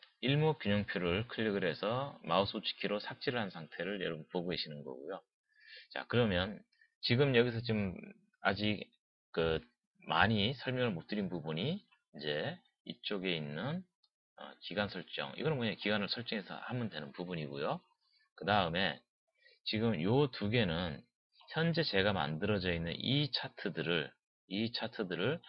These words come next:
앞으로도 계속 같은 식으로 쓸 것 같다 했을 때는 저장을 했다가 불러오면 되겠죠. 그리고 요것들을 출력을 좀 해서 써야 되겠다 할 때는 요렇게 여기서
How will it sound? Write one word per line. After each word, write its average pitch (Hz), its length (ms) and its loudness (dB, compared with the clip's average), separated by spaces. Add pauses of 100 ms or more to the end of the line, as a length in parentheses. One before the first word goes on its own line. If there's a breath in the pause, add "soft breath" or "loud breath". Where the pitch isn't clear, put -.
앞으로도 117 300 -6
계속 - 300 -8
같은 - 300 -4
식으로 135 180 -4
쓸 110 160 -10
것 - 140 -6
같다 82 220 -4
했을 - 260 -10
때는 107 340 -4 (460 loud breath)
저장을 90 500 -2
했다가 82 640 -2
불러오면 117 420 0
되겠죠. 62 520 -10 (480)
그리고 92 440 2 (380 loud breath)
요것들을 120 440 4
출력을 214 520 4
좀 113 120 -2
해서 104 160 -2
써야 104 200 4
되겠다 85 320 0
할 76 140 -4
때는 85 240 -4
요렇게 87 340 -4
여기서 92 580 -2